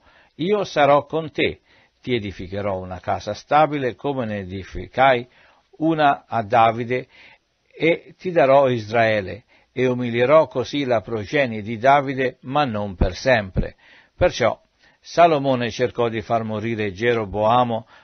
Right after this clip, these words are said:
ma questi si levò e fuggì in Egitto presso Shihak, re di Egitto, e rimase in Egitto fino alla morte di Salomone.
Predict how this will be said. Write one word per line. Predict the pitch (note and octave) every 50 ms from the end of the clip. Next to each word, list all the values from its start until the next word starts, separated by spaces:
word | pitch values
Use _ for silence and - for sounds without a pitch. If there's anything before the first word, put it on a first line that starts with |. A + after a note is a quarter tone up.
| _ _
ma | - B2+ C3
questi | - - F3+ F3+ - - C#3+ B2
si | - - C3
levò | B2 A#2+ A#2 A2+ B2+ C#3 C3+ B2+
e | B2+ A#2 A2
fuggì | G2 A#2+ A#2+ A2+ G#2 C3 E3 D#3+
in | C#3+ C3
Egitto | B2 A2 G2 - D3 C3+ A2+ - - A2+ A2 - _ _ _ _ _
presso | - C3+ C#3+ C#3 B2 - - A#2+ A2 A#2 -
Shihak, | - - - - C3 A2 - - B2 C3 C#3 - - - B2 A2+
re | A2+ C#3+ D3+ C3
di | A2+ A2+ A#2
Egitto, | G#2+ G2 F#2+ A#2 A#2+ A2 - - G#2+ G#2+ A2 - - - - - _
e | - C3 C3+
rimase | C#3+ D3+ D#3+ F3+ G3+ F#3 - F3
in | D#3+ C#3+
Egitto | C#3+ B2+ A2 B2 C#3 A#2+ - - A#2
fino | - - C#3+ C#3+ C3+ C3
alla | C3 C3 B2+
morte | A#2 A2+ A#2 A#2+ A#2 G#2+ - G#2
di | G#2 G#2+ G2+
Salomone. | - - G#2+ G#2+ G#2 F#2+ F#2+ G2 F#2+ F#2+ F#2 F#2+ F#2+ _